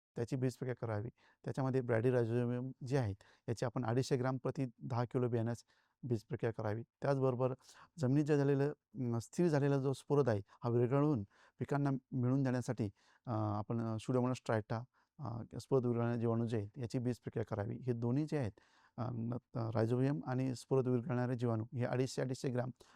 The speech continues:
प्रति दहा किलो बियाण्यास याची बीज प्रक्रिया करून आणि नं-, सा-, सावलीमध्ये सुकवून नंतर हे बियाणं आपण, अ, पेरणीसाठी किंवा ट-, टोकण्यासाठी आपण यामध्ये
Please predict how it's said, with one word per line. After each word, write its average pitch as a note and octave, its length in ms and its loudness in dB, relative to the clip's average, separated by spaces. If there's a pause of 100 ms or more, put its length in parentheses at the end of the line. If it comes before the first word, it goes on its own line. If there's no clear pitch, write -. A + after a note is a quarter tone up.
(100)
प्रति C3 180 -2
दहा A#2+ 240 -2
किलो C3 360 0
बियाण्यास A2+ 380 -2 (320)
याची A#2+ 160 -4
बीज A#2+ 220 -2
प्रक्रिया B2+ 260 0
करून A#2 200 0 (280)
आणि A#2+ 120 0
नं-, A#2 260 0
सा-, A#2 720 -4
सावलीमध्ये A#2+ 480 2
सुकवून B2 360 -4
नंतर B2 340 -2
हे C#3+ 80 2
बियाणं A#2+ 300 -2
आपण, B2+ 220 -4 (380)
अ, A#2 200 0 (120)
पेरणीसाठी A2+ 560 0 (380)
किंवा A2+ 420 -4
ट-, G#2+ 100 -8
टोकण्यासाठी A2+ 420 -6
आपण A2 220 -8
यामध्ये A2 320 -8